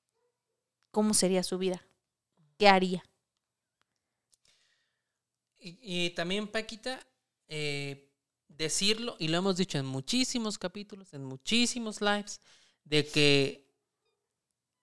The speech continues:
Speaker 2: la divulgación científica, las películas, la literatura, las series, nos están preparando constantemente para los nuevos avances y el cambio.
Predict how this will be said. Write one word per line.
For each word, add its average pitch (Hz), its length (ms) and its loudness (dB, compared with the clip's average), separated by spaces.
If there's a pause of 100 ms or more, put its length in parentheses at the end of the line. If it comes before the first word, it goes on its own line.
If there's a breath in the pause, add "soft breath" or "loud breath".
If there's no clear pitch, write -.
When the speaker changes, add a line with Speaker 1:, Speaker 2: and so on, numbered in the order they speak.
(760)
Speaker 2:
la 156 800 4
divulgación 170 600 8
científica, 208 1080 0 (540)
las 165 320 8
películas, 180 920 4 (380)
la 151 140 4
literatura, 151 800 6
las 151 160 2
series, 190 540 2
nos 143 240 2
están 180 360 2
preparando 170 640 2
constantemente 160 960 -4
para 139 280 -2
los 127 180 -8
nuevos 147 280 -2
avances 131 440 -2
y 135 40 2
el 131 120 0
cambio. 175 440 -2